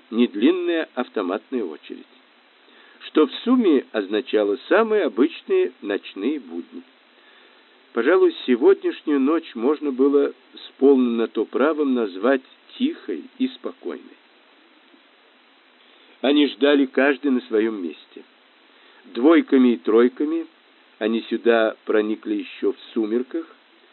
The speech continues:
и заняли заранее расписанные позиции. В доме напротив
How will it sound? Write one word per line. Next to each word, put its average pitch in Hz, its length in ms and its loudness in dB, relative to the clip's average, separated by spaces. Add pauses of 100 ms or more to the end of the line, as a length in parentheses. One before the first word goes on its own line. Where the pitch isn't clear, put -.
(300)
и 120 260 2 (160)
заняли 170 520 2 (180)
заранее 180 680 2
расписанные 131 760 -4
позиции. 120 320 -12 (1200)
В 110 120 -12
доме 165 280 6
напротив 151 600 2